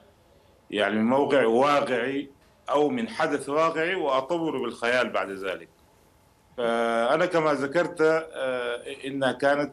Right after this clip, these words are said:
مجموعة من الرسائل وأنا طالب في المرحلة الثانوية في مدينة بورسودان. آه، أنا عثرت على هذه الرسائل مع مجموعة من زملائي،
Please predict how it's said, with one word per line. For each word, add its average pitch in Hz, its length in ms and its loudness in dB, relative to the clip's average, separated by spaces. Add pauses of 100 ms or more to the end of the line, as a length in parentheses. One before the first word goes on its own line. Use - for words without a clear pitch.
(140)
مجموعة 123 640 0
من 110 160 -2
الرسائل 135 760 0
وأنا 117 300 2
طالب 123 380 0
في - 60 -20
المرحلة 101 580 -6
الثانوية 110 720 0 (500)
في 113 60 -4
مدينة 113 280 2
بورسودان. 101 640 0 (640)
آه، 107 240 4
أنا 110 120 0
عثرت 139 380 0
على 120 200 2
هذه 131 320 2
الرسائل 113 400 0
مع 110 160 0
مجموعة 110 420 0
من 101 160 -4
زملائي، 101 640 -2